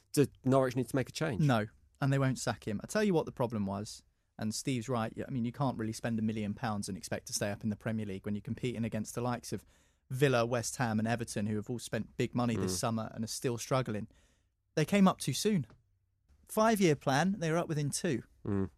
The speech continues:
Speaker 2: And then what do you do? They've announced losses of thirty-eight million for the last financial year, which in football club terms actually probably isn't that much.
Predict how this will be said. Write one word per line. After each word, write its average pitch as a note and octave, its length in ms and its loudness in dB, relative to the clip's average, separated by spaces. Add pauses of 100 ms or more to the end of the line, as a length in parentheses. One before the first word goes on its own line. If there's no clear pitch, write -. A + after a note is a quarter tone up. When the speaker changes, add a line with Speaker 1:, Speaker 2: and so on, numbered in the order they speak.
(180)
Speaker 2:
And C#3 140 0
then E3+ 120 2
what C#3 140 -2
do A#2 80 -4
you A2+ 60 2
do? F#2+ 200 -4 (800)
They've C#3+ 160 4
announced D#3+ 440 2
losses D#3 340 2
of C3 100 -2
thirty-eight C3+ 580 0
million B2+ 340 -2
for - 100 -12
the B2+ 60 -4
last B2 260 -4
financial A#2+ 400 -2
year, A#2+ 180 -2
which - 160 -6
in D3+ 80 0
football G#3+ 320 -2
club C3 220 -2
terms D#3 240 -2
actually - 260 -2
probably G#3+ 260 0
isn't G3+ 180 2
that F#3 160 0
much. F#3 420 0